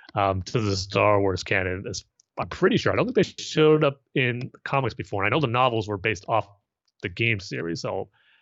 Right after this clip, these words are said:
I'm pretty sure this was their first introduction, which was really cool 'cause they're one of the coolest aspects <laughs> of, uh, the Clone Wars era, and it's obviously spawned a whole series of novels that were really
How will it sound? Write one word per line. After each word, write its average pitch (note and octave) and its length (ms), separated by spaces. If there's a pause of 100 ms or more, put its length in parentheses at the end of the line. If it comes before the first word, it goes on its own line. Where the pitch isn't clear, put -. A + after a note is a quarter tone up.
(160)
I'm - 80
pretty D#3+ 180
sure G#3+ 100
this F3+ 180
was D#3 100
their C3+ 120
first C#3 200
introduction, A2+ 560
which G2+ 160
was G2+ 140
really G2+ 200
cool G#2+ 240
'cause G#2+ 160
they're G2 100
one G2 120
of F#2+ 60
the F#2+ 80
coolest G2+ 300
aspects G#2 520 (120)
<laughs> G#3 220
of, A#2+ 320 (400)
uh, G#2 240
the G2 140
Clone B2 320
Wars A2 240
era, A2 360
and G#2+ 100
it's - 300 (140)
obviously C3 420
spawned A#2 420
a G#2 60
whole A#2+ 260
series A#2 400
of G2 80
novels G#2 460
that G2 180
were F#2+ 140
really G#2+ 400